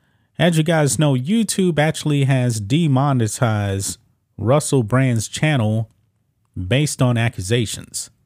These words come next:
And this is very concerning, man. It, it should terrify every single creator out there, because a mere accusation can actually cause you to lose your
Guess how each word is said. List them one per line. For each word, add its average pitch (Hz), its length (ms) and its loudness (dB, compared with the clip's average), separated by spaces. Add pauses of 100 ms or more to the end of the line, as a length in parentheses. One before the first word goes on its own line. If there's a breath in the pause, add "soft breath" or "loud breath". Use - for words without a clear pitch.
(800)
And 127 420 2
this 202 240 2
is 170 140 0
very 175 280 2
concerning, 120 520 0
man. 107 180 0
It, 113 240 -2
it 151 80 0
should 117 240 -4
terrify 135 960 0 (680)
every 165 400 2
single 147 420 2
creator 127 460 0
out 123 260 0
there, 95 220 -2
because 107 500 -2 (680)
a 127 120 4
mere 175 280 2
accusation 127 1000 0 (680)
can 123 140 0
actually 127 320 0
cause 143 460 0
you 110 220 0
to 117 200 -2
lose 127 240 2
your 113 140 0